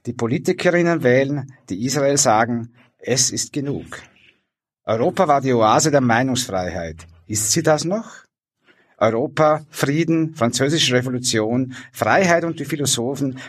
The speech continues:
die über Freiheit sprechen. Ich glaube nicht, dass Europa noch frei ist. Ein kritisches Wort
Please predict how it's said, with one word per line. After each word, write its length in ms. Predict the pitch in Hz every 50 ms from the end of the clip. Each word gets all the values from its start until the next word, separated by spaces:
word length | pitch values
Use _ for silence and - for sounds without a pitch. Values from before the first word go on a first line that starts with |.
| - -
die 80 | 123
über 140 | 110 95 107
Freiheit 440 | 104 - 95 98 107 117 131 139 131
sprechen. 600 | - - - 87 92 - - - 87 80 80 - _ _ _ _ _ _ _
Ich 140 | - 127 -
glaube 260 | - 165 160 156 160
nicht, 260 | 165 202 208 202 -
dass 120 | - 131 139
Europa 360 | 127 117 117 120 117 - 113
noch 160 | 104 101 104
frei 320 | - - 110 113 131 151 127
ist. 440 | 92 92 87 - - - - - - - - - - -
Ein 160 | - 104 110 107
kritisches 560 | - 120 185 196 202 180 - 185 175 - -
Wort 360 | 120 113 117 127 165 160 -